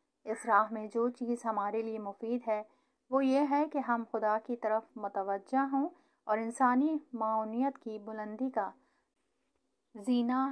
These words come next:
ہموار کریں۔ درجات کے اعتبار سے چاہے وہ احکام واجب ہوں یا مستحب یا اس کے بعد مباح، اور جو راہیں انسان کو تنزل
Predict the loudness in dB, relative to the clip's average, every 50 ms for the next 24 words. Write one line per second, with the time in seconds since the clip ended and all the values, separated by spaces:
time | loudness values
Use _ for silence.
0 | -4 -10 -18 _ -2 0 0 0 0 0 0 2 2 2 0 -2 -4 -4 -4 -4
1 | -4 -8 -12 -18 _ _ _ _ _ _ 0 2 4 4 4 2 2 2 2 0
2 | -2 -2 -2 -2 -2 -2 0 2 4 4 4 4 2 0 -2 -2 -2 -4 -2 -2
3 | -2 -2 -2 -2 -2 -2 0 2 0 0 0 0 -2 -4 -4 -2 0 0 0 0
4 | 0 0 0 0 0 -2 -4 -8 -10 -8 -6 -4 -2 0 0 2 2 0 0 -2
5 | -6 _ _ _ _ _ -10 -10 -10 -10 -10 -10 -8 -8 -8 -2 0 2 2 2
6 | 0 -6 _ _ _ _ _ _ _ 0 2 2 2 2 0 -2 -4 -2 2 2
7 | 2 2 0 -2 -8 -16 -18 _ -14 -12 -10 -6 -6 -6 -6 -2 2 2 2 2
8 | 0 -6 -16 _ _ _ _ 2 4 6 6 6 6 4 2 -2 -8 _ _ -10
9 | -2 0 2 2 2 2 2 0 0 -2 -2 -2 -2 -2 -4 -8 -10 -10 -8 -6
10 | -4 -4 -4 -4 -6 -8 -8 -8 -10 -10 _ _ _ _ _ _ _ -6 -4 -2
11 | -2 -2 -4 -2 -2 -2 -2 0 -2